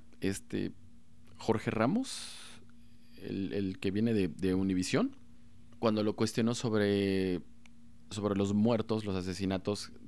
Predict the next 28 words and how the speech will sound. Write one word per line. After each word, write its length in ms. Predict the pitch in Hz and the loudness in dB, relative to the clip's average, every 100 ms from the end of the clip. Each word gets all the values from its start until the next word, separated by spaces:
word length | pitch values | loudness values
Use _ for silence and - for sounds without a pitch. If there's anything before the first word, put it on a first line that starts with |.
| - | -2
que 80 | |
había 180 | 92 98 | 0 2
un 100 | 98 | 0
chingo 500 | - 98 98 98 101 | 0 0 2 2 2
y 120 | 98 | 2
que 180 | 92 92 | 2 0
este 220 | 92 - | -2 0
era 100 | 98 | 2
el 100 | 95 | 2
sexenio 400 | 90 92 98 98 | 2 0 2 0
más, 400 | 95 95 90 - - - - - - | 2 0 -2 -10 -14 -16 -16 -16 -6
más, 280 | 101 95 | -2 0
este, 260 | 101 - - | -2 -4 -4
más 160 | 95 95 | -2 0
sanguinario, 500 | 101 95 98 101 107 | 0 0 0 0 0
y 60 | |
el 100 | 104 | -2
cabrón 300 | 101 107 117 | 0 0 0
este 180 | 120 123 | 0 -2
se 100 | 113 | -4
atreve 200 | 110 110 | 0 0
a 80 | 104 | 2
decir, 180 | 113 113 | 2 2
"No, 60 | |
no, 140 | 117 117 | 0 0
no, 60 | |
espérate, 320 | 113 - 135 87 | 0 0 0 -2
Jorge. 340 | 90 90 85 | -4 -8 -10